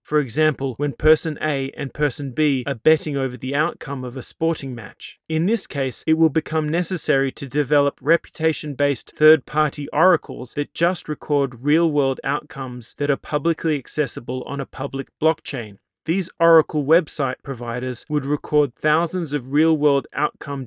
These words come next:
data points and be subscribed to by contract parties to determine the outcome of any particular smart contract. The data they would collect would include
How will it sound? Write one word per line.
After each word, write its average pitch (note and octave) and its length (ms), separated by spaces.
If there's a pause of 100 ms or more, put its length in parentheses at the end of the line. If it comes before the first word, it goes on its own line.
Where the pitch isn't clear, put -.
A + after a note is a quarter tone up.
data D#3 240
points - 520
and D3 240
be D3 120
subscribed E3 760
to C3+ 200
by C3 280
contract C#3+ 640
parties C#3+ 640
to D3+ 100
determine C#3+ 540
the C#3 180
outcome C#3 540
of C#3 180
any D#3 220
particular C#3 640
smart B2 460
contract. - 640 (120)
The D3 120
data F3 360
they C#3+ 180
would C3+ 200
collect D3 580
would D3+ 160
include C#3+ 540